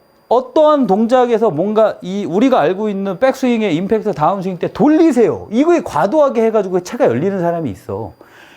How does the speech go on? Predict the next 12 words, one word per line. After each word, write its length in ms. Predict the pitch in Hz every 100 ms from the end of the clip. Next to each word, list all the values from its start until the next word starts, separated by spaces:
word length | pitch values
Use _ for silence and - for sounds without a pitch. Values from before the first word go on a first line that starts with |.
| _ _ _ _
근데 240 | - 285 185
너무, 560 | 202 320 339 320 214
너무 240 | 165 311 311
안 220 | 180 247
돌려서 540 | 330 320 285 247 247 160
이거가 420 | 196 277 247 -
돌려가지고 960 | 147 202 247 233 220 190 190 190 139 -
이렇게 280 | 175 - 185
돼가지고 460 | 160 170 151 147
열리는 360 | 107 135 175 165
사람도 280 | 143 131 101
있고 300 | 85 -